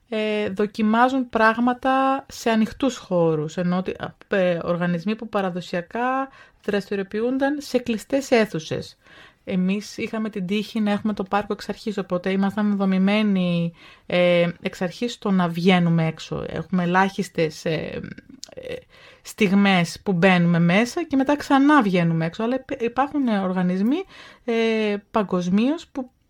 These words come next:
πλέον δραστηριοποιούνται πολύ στον ανοιχτό, υπαίθριο και δημόσιο χώρο συχνά.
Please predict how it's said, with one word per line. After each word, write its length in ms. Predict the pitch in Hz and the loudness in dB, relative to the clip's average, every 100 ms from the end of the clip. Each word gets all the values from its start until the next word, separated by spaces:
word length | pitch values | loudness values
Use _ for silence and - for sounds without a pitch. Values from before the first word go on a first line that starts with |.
| _ | _
πλέον 420 | - 247 277 311 294 | -2 2 2 2 -2
δραστηριοποιούνται 640 | 262 247 226 226 254 294 | -4 -4 -6 -4 -4 -4
πολύ 580 | - 254 254 262 190 - _ _ | 0 0 2 0 0 -4 _ _
στον 300 | - - 196 | -12 -4 -2
ανοιχτό, 640 | 190 190 185 - 180 160 - | 0 0 0 0 2 2 0
υπαίθριο 800 | 190 185 175 170 - 165 156 156 - _ - | -8 -2 0 0 -2 0 0 -2 -10 _ -20
και 140 | - 196 | -4 -2
δημόσιο 520 | 190 196 185 - 160 | 2 2 2 0 -6
χώρο 320 | - 160 156 | -4 -4 -4
συχνά. 520 | 156 156 156 151 143 | -6 -8 -2 -2 -4